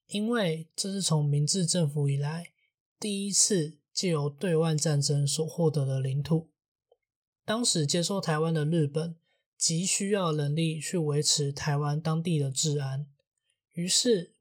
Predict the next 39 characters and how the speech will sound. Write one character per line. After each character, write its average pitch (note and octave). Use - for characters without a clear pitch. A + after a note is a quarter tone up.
便 F3
在 E3+
九 C#3+
州 D#3+
地 F3
区 D#3+
招 E3
募 D#3+
年 D3
轻 F#3+
强 D3+
壮 D#3+
的 C#3
青 D3
年 D3+
来 D3
担 D3
任 D#3
警 D#3+
察。 E3
能 E3+
够 G#3+
在 A3
台 E3+
湾 F#3
这 -
种 C#3+
对 E3
日 F3
本 D3
人 C3
来 C3+
说 D3
气 -
候 E3+
环 C#3+
境 D#3
严 C#3
峻 E3